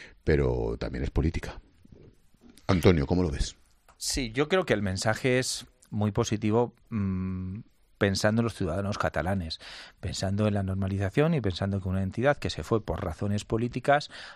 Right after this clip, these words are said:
Speaker 2: ha vuelto a Cataluña porque entiende que hay unas circunstancias de normalización de la vida política con el panorama de partidos e ideologías que hay en Cataluña, pero entiende que hay tranquilidad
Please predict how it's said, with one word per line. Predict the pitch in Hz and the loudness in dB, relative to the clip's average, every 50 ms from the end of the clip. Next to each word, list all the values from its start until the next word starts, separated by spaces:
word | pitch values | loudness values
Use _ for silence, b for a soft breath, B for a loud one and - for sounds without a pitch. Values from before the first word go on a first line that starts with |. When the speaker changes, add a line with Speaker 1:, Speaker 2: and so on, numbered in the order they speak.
| B B - | B B -6
Speaker 2:
ha | - 92 104 107 107 | -2 0 0 0 0
vuelto | 127 117 117 120 117 117 113 - 107 98 | 0 2 2 2 2 2 0 0 0 0
a | 101 | 2
Cataluña | - 107 104 - 107 107 107 117 120 123 120 | 0 -2 -2 0 -2 -2 0 0 0 0 0
porque | - - 101 98 95 - - 98 92 | 0 0 0 0 -2 -2 -2 -2 0
entiende | 87 87 87 104 - - 117 120 123 123 120 120 120 147 - B B B B B B B B | 0 -2 -4 -2 2 4 4 6 6 4 4 4 2 2 0 B B B B B B B B
que | - 110 | -6 -4
hay | 101 104 | -4 -4
unas | 107 104 104 92 | -2 -2 -4 -4
circunstancias | - - 104 - - 110 - - 117 113 113 - - 135 131 127 | -4 -8 -10 -6 -6 -8 -2 0 0 0 0 0 0 0 0 2
de | - 104 95 | 2 0 2
normalización | 92 92 92 90 92 90 92 92 87 - 98 92 - - 104 98 98 | 2 0 0 -2 -2 -2 -2 -4 -4 -4 -6 -6 -4 -2 -2 0 0
de | 104 101 | 0 0
la | 101 101 | 0 0
vida | 101 101 98 104 104 | -2 0 -2 -2 -2
política | - 110 123 135 135 - 147 - - 160 170 185 B B B B B B - _ _ | 0 -2 -2 0 0 -2 -2 4 4 4 4 4 B B B B B B -20 _ _
con | - - 101 98 98 95 92 95 | 2 2 4 4 4 2 0 0
el | 95 95 90 95 95 95 95 92 95 95 95 95 92 92 - | 0 0 -2 -2 -2 -2 0 0 -2 -2 -2 -2 -4 -4 0
panorama | - 101 98 95 95 98 101 107 110 110 107 107 110 | 0 2 2 2 2 2 2 2 4 4 2 2 2
de | 107 107 104 104 101 | 2 2 2 2 2
partidos | - 107 98 98 101 - 120 113 110 107 98 | 2 2 2 2 2 0 0 2 2 2 2
e | 107 | 2
ideologías | 104 101 101 101 104 101 - 143 135 117 - | 0 2 2 0 0 -2 0 2 2 2 2
que | - - | 0 -2
hay | 98 101 | -2 -2
en | 101 101 | -2 -2
Cataluña, | - 110 110 113 117 127 131 143 156 151 | -2 -2 0 -2 -2 -2 -2 -2 -4 -2
pero | - 104 95 90 | 0 -2 -2 -2
entiende | 90 92 95 95 98 98 98 | -4 -6 -6 -4 -4 -4 -4
que | - | -4
hay | 101 104 | -4 -4
tranquilidad | 104 - 101 98 98 98 107 104 110 110 117 123 139 143 | -2 -2 -2 -2 -2 -4 -4 -2 0 2 4 4 4 2